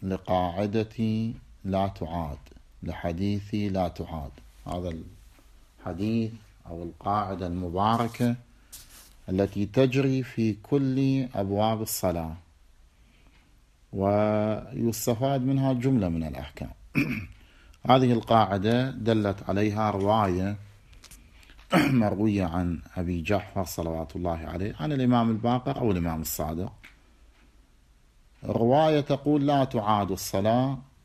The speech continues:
إلا من خمسة أشياء أو خمسة أمور.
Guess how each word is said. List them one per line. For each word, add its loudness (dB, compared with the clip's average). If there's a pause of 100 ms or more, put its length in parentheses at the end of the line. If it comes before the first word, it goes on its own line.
إلا 0 (400)
من -2
خمسة -2
أشياء -2
أو -8
خمسة -4
أمور. -2